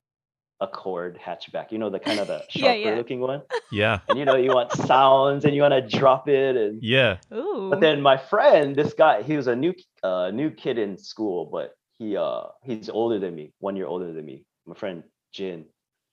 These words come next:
Speaker 1: And he actually came from Roosevelt, where Joss, Lance Subota, and, uh, Brandon Hiroshige, they're from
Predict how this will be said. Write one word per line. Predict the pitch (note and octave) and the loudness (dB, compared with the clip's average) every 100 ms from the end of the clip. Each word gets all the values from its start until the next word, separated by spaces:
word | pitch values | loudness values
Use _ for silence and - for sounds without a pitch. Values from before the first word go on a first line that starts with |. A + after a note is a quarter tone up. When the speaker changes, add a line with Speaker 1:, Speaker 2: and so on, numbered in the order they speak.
| _ _ _ | _ _ _
Speaker 1:
And | F#2 F2+ | -12 -12
he | F2 A#2+ A#2 A#2 A2+ _ _ - | -10 -8 -6 -6 -10 _ _ -6
actually | B2 - A2+ G2 | -6 -4 -8 -8
came | - G#2 | -8 -8
from | G2 F#2+ E2+ | -8 -12 -4
Roosevelt, | A2+ F#3 B2 G2 F2+ | 0 0 -2 -4 -4
where | F2+ F#2+ E2 _ - | -6 -8 -10 _ -2
Joss, | A2+ C#3 - - A2+ F#2 E2+ | 0 0 -2 -16 -14 -14 -6
Lance | G#2+ B2+ A#2 | -2 -2 -4
Subota, | - A2 A#2+ A#2+ B2+ B2 A#2 A#2 A#2 _ _ _ _ | -12 -6 -6 -4 -4 0 0 0 -4 _ _ _ _
and, | G2 F#2 F2 E2+ | -6 -4 -4 -6
uh, | D#2 D2 - | -8 -8 -8
Brandon | G2+ A2+ A2+ | -6 -6 -6
Hiroshige, | A#2 A2 G2+ A#2+ G2 D#2+ | -8 -8 -8 -10 -8 -8
they're | G#2 | -8
from | A2 G2+ F2 | -8 -10 -10